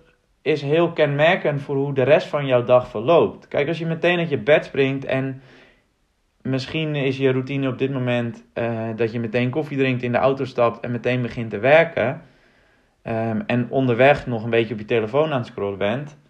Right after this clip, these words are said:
Ja, dat schiet natuurlijk gewoon voor geen ene meter op.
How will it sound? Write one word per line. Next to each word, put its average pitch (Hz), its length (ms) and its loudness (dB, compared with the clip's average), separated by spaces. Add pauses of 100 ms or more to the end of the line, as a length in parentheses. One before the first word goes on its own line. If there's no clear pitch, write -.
(580)
Ja, 139 200 -2 (100)
dat 147 160 2
schiet 202 180 -4
natuurlijk 175 320 -4
gewoon 139 220 0
voor 127 120 -6
geen 131 120 -4
ene 123 240 0
meter 113 340 2
op. - 220 0